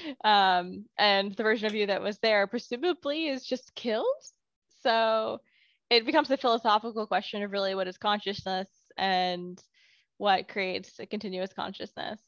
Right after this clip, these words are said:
And, like, I think everyone's going to have a different answer to that, which is part of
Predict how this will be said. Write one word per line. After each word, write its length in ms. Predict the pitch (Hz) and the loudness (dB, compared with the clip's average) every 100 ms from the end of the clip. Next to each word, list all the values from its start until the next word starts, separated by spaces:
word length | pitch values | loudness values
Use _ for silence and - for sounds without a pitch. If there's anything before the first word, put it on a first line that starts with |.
| _ - | _ -10
And, 720 | 190 190 196 196 - - - - _ _ _ - | -6 -6 -6 -8 -12 -16 -18 -20 _ _ _ -6
like, 440 | - - - - _ _ _ _ _ _ _ _ _ _ _ _ _ - | -4 -2 -6 -12 _ _ _ _ _ _ _ _ _ _ _ _ _ -2
I 100 | 233 | 0
think 180 | 220 226 | 2 2
everyone's 300 | 214 202 196 | 0 -2 -2
going 120 | 185 | 0
to 60 | |
have 140 | 196 180 | 0 0
a 40 | |
different 260 | 180 180 180 | -2 -6 -6
answer 280 | 180 - 202 | -6 -8 -8
to 120 | 240 | -2
that, 320 | 233 240 233 | 2 2 2
which 160 | - 202 | -4 -12
is 80 | 196 | -14
part 280 | - 190 190 | -4 -2 -2
of 160 | 190 | -8